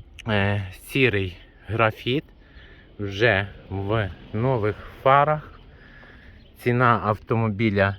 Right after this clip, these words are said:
чотирнадцять п'ятсот євро, один і шість двигун, автоматична коробка передач, нові фари вже. По вікнах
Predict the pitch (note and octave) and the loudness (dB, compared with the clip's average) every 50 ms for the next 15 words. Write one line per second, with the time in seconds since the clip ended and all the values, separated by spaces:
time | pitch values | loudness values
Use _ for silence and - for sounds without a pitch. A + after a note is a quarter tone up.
0 | - - - A#2+ - - - B2 A2 G#2 G#2 G2 E2+ - G#2 - - - G#2 F#2 | -10 -12 -10 -8 -6 -2 0 0 0 2 0 -2 -2 -4 -6 -4 -2 -2 -2 -2
1 | - - - A2 G2+ G2 G#2+ A#2 B2+ C#3+ D#3 D3+ C#3+ C#3+ C#3+ C3+ - - - - | -2 -2 -2 -2 0 0 0 0 2 2 2 2 2 0 0 -2 -4 -10 -16 -18
2 | - - - - - - - - G#2 G2+ G2 A#2 A#2 A2+ G2+ F#2+ - - - - | -18 -20 -20 -18 -18 -8 -4 -2 0 0 4 4 6 6 4 2 0 -4 -6 -4
3 | G#2+ G2 F#2 - - - A#2 A2 G#2 F#2+ - - - - - - - - - - | -2 -2 -2 -4 -6 -2 2 2 2 2 0 -4 -14 -16 -16 -14 -14 -14 -12 -12
4 | - - - - - - - - - - - - - - - _ _ - - - | -12 -14 -14 -16 -18 -20 -20 -20 -20 -20 -20 -20 -20 -20 -20 _ _ -20 -20 -20
5 | _ - G2+ F#2+ G2 A2 A2 G#2+ A2 C3 C#3+ D#3 E3+ D3+ - - G#2+ G#2 F#2+ - | _ -10 -6 -2 2 2 2 2 2 0 -2 -2 -4 -6 -6 -4 -4 -4 -2 -2
6 | - A2 G#2 G#2 G#2 - - B2+ A2 - - A#2 G#2+ F#2+ F#2 - - - - - | -4 -2 -2 -2 -2 0 0 0 0 0 -2 -4 -4 -6 -6 -8 -12 -14 -12 -10
7 | - - A2+ A2+ A#2+ A#2 G#2 - - - G2+ - - A2 G2 G2+ F#2+ G2+ A2 C3 | -8 -4 -4 -2 0 -2 -2 -2 -4 -4 -4 -2 -2 -2 -2 -2 -2 0 2 2
8 | D3 D#3 - - - - - - - - - - - - - - - - - _ | 2 0 -4 -10 -20 -20 -20 -20 -20 -20 -20 -20 -20 -20 -20 -20 -20 -20 -20 _
9 | _ - - - _ - - - - - - - - - - - A#2+ A#2+ C3+ D3 | _ -20 -20 -20 _ -20 -20 -20 -20 -20 -20 -20 -20 -20 -16 -10 -6 -4 -2 -2
10 | D3+ C3+ A#2 G2 G2 F#2+ G2 - - - - - - - _ _ _ _ - - | 0 -2 -2 -4 -6 -10 -10 -12 -14 -20 -20 -20 -20 -20 _ _ _ _ -8 -2
11 | C3+ C#3+ D#3+ F3 F3+ F3 E3+ D#3+ D3 C3 B2+ C#3+ D3 C#3 - _ _ _ _ - | 0 2 2 2 2 0 -2 -2 -4 -4 -4 -4 -4 -4 -6 _ _ _ _ -20
12 | _ - - - - - - - - - - - - - _ - - - - _ | _ -20 -18 -12 -10 -10 -10 -10 -12 -16 -18 -18 -20 -20 _ -20 -20 -20 -20 _
13 | _ _ _ _ _ _ _ _ _ _ _ _ _ _ _ _ - A2+ A2+ G#2 | _ _ _ _ _ _ _ _ _ _ _ _ _ _ _ _ -2 -2 0 0
14 | A#2+ B2+ G#2+ - - G2 F#2+ F#2+ - - - | -2 -2 -4 -4 -4 -6 -6 -6 -8 -12 -20